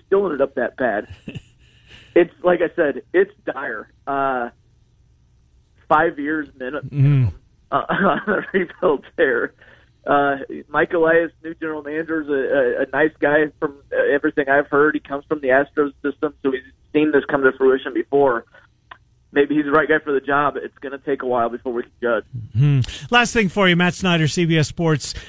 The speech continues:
Speaker 2: Um, what, what was it in, in, in Luke Voigt's case? Was it simply that he was blocked in Saint Louis? What he has done since he's donned the pinstripes must have Cardinal fans just scratching their head thinking,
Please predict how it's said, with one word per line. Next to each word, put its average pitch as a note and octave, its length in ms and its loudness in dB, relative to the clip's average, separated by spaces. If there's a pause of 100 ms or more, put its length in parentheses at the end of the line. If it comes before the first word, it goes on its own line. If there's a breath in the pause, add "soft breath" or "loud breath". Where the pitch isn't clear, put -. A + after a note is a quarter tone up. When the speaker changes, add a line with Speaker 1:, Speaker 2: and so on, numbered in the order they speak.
(140)
Speaker 2:
Um, F#3 440 2
what, E4+ 340 0
what A4+ 140 2 (240)
was D#4+ 180 2
it - 340 -2
in, C4 200 -2
in, A#3+ 400 2
in B3 220 4
Luke D#4+ 200 4
Voigt's G#3+ 480 2
case? D3+ 480 0
Was A3 220 -2
it F#4 180 0
simply C4+ 640 0
that F#3+ 180 2
he A3 220 2
was G3+ 240 2
blocked D3+ 520 0
in G3 120 0
Saint G3+ 260 0
Louis? G#3 300 2 (300 loud breath)
What G#3 160 2
he F4 300 2
has C4 200 0
done D3 460 2
since G3+ 300 -2
he's C#4+ 220 0
donned G3+ 420 0
the D3+ 120 0
pinstripes D3+ 720 -2 (300 loud breath)
must D4 240 0
have C#4 180 2
Cardinal G#3+ 400 0
fans E3+ 340 2
just E3 140 0
scratching F#3+ 440 0
their D#3+ 120 2
head E3 220 0
thinking, D#3 320 2